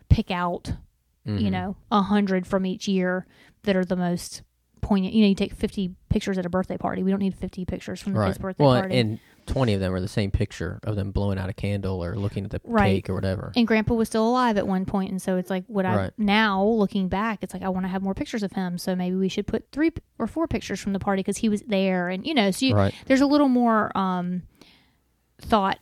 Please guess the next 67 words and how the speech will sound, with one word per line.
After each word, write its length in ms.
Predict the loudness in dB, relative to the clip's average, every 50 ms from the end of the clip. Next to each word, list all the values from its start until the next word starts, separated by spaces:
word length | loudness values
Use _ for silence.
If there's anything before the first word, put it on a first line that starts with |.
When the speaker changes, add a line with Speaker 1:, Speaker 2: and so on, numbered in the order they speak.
| -10 -8 -2
Speaker 1:
I, 160 | 0 0 2 2
I 80 | 0 0
can 120 | 2 2
put 100 | 2 2
a 40 | 2
little 140 | 2 2 2
more 140 | 0 0 -2
thought 320 | -2 -2 0 0 0 -2 -2
into 160 | -4 -4 -4
the 80 | -2 -2
pictures 320 | -2 -4 -4 -4 -6 -6
we're 100 | -4 -4
gonna 160 | -4 -4 -6
keep 400 | -8 -6 -6 -4 -4 -4 -6 -8 -12 _ _ _ _ _ _ _ _ -4
years 380 | -2 2 4 4 4 4 4
afterward 720 | 4 2 2 2 2 0 0 2 4 4 4 4 2 0 -2
Speaker 2:
Right. 260 | -2 -2 0 -2 -2 -4
Speaker 1:
than 480 | 0 4 4 6 6 4 2 0 -2 -4 -2
at 160 | -2 -2 -2
the 80 | -2 -4
time, 420 | -2 -2 -2 0 0 -2 -4 -6 -6 -10 _ _ _
'cause 240 | -4 -2 -2 -2 -2
you're 120 | -2 -4 -4
like, 120 | -4 -2 2
"Oh, 180 | 2 4 4 4 2
every, 340 | 0 2 2 -2 -2 -6 -10 -2
every 240 | 0 4 6 6 6
picture's 300 | 6 6 4 4 2 2
a 80 | 2 2
cute 200 | 0 0 2 2
picture. 260 | 2 2 4 0 2
Every 220 | 2 2 0 2
picture's 280 | 0 0 0 0 0 0
important." 560 | 2 0 2 2 2 2 2 -2 -6 -6 -8 -8 -4
And 220 | -2 -2 0 0
you 120 | 0 0 0
look 200 | 0 -2 -2 -2
back 180 | -4 -2 -2
and 100 | -4 -4
go, 120 | -4 0 2
"No, 420 | 2 4 4 4 4 2 0 -2 -6 -12 _ _ -4
only 220 | -2 0 0 0
ten 180 | 0 -2 -4 -4
of 80 | -2
the, 140 | -4 -8 -6 -2
and 240 | 0 0 0 0 -2
ten 220 | 0 2 2 4
percent 240 | 4 2 2 2 0
of 80 | 0 0
these 140 | -2 -2
are 80 | -2 -4
important. 440 | -4 -2 -4 -4 -4 -4 -6 -8 -6
So 100 | -2 0
let 100 | 2 2
me 60 | 2
Speaker 2:
Right. 80 | 2 2
Speaker 1:
print 160 | -2 -2 -2
all 100 | -2 0
these 180 | 0 0 0
out 100 | 0 -2
and 80 | -4 -4
put 120 | -4 -2
'em 60 | -2 -2
in 40 | -4
a 40 | -2
book." 220 | -4 -4 -6 -4
So 220 | -4 -2 -2 -2